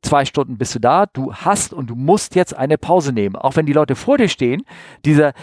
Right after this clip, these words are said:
die, wo er gerade sagt, den Schalter zumachen. Ähm, irgendwann, äh,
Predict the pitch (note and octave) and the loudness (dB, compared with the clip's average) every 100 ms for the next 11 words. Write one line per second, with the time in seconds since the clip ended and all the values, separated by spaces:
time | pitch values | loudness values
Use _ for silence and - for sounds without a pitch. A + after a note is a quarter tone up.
0 | - C#3+ C#3+ D#3+ D3+ D#3+ C#3+ D#3+ - C3+ | -8 0 2 2 2 2 4 2 0 -2
1 | C3+ E3 D#3 C#3 G3+ F3 G#2 F2+ - - | 0 2 2 2 -2 -2 -4 -10 -16 -20
2 | - - C#3 C#3 C#3 C#3 - E3 E3+ D#3 | -8 0 2 2 -2 -8 0 0 2 0
3 | D#3 D#3 C#3 C#3+ C#3+ | -2 -8 -6 -6 -6